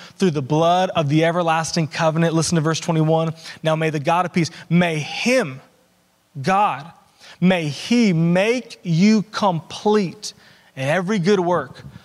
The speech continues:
to do his will, working in you what is well-pleasing in his sight." I love that scripture because it simply reminds us, "God, it's you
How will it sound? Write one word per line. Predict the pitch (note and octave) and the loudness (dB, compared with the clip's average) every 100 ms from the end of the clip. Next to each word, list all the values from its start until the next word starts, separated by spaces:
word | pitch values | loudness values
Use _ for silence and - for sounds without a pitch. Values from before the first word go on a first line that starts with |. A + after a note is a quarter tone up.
| - - | -12 -4
to | D#3+ | 0
do | C3+ F#3 | 2 2
his | F3 E3+ | 2 0
will, | D3+ E3 D#3+ C3 | 0 2 2 0
working | D3+ F3 F#3+ F3 - | 0 0 -2 -4 -2
in | F3+ F3 | 0 2
you | F3 E3+ | 4 2
what | D#3 C#3+ | 2 0
is | B2+ | -4
well-pleasing | B2+ C#3+ E3 F3 E3+ - E3+ E3+ D#3+ E3 E3 - - - | 0 2 2 2 -2 -4 0 2 2 0 -2 -6 -18 -4
in | E3 D3+ | -2 2
his | D#3+ | 0
sight." | C#3 D#3 C3 A#2+ - _ _ _ _ _ _ - - | 0 -2 -2 -6 -16 _ _ _ _ _ _ -20 -4
I | E3+ | -2
love | F#3 F#3+ G3 E3+ | 0 2 0 0
that | F#3 | -2
scripture | D#3+ - F3+ - B2+ - _ _ _ - - - | -2 -4 -4 -4 -8 -10 _ _ _ -20 -18 -6
because | G3 G3 | -2 -2
it | G3 | -4
simply | - A3 A3 A3+ | -2 -2 0 0
reminds | G3+ G3 F3+ F#3+ G3+ F#3 | 2 2 0 0 -2 0
us, | F3+ F#3+ D3 | 0 0 -2
"God, | C#3+ F3 F3+ F3 | 0 0 0 -2
it's | G3 F3+ - | -4 -4 -4
you | C3+ C#3 D#3+ G3+ A#3 B3 D3+ | -8 -4 2 4 4 4 0